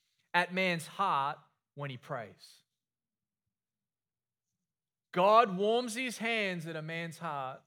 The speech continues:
when he prays. When it comes to your prayer life and my prayer life and our prayer life, this is what I believe is the burden for this message in this series, is it's time for us to fire up a little bit. Is it's time to us, for, for us to return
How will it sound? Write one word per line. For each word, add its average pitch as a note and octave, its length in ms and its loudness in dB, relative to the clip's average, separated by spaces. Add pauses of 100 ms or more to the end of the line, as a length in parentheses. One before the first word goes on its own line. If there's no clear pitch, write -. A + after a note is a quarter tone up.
(160)
when C3 400 -10 (720)
he B2+ 120 -10
prays. C3 420 -6
When C#3 120 -8
it D3 60 -12
comes F3 360 -4
to D#3+ 60 -12
your D3+ 100 -2
prayer E3+ 360 -2
life C#3 340 -2
and C3 160 -12
my D3 160 -4
prayer D3+ 340 -6
life B2+ 300 -6
and C3+ 100 -12
our C3 100 -8
prayer D3 300 -8
life, B2 320 -10
this C3+ 140 -16
is C3+ 100 -20
what C3+ 140 -6
I C3+ 80 -2
believe C3+ 440 -10 (280)
is C3 140 -8
the B2+ 100 -8
burden D3 440 -4
for C#3+ 140 -14
this D3 220 -10
message C#3+ 360 -8
in C3+ 100 -14
this C3+ 120 -12
series, C#3 480 -8
is A#2+ 80 -16
it's B2+ 140 -18
time D3+ 340 -2
for C#3+ 140 -8
us C#3 140 -4
to B2+ 100 -10
fire C3+ 380 -2
up B2 120 -6
a A#2 60 -14
little G#2+ 200 -14
bit. A2+ 200 -20 (920)
Is F#3 120 0
it's F3 160 -4
time F#3 300 2
to F#3 120 2
us, F3 160 2 (160)
for, G3 220 -4
for F#3+ 160 2
us F3+ 140 2
to F#3+ 120 -4
return G3 680 0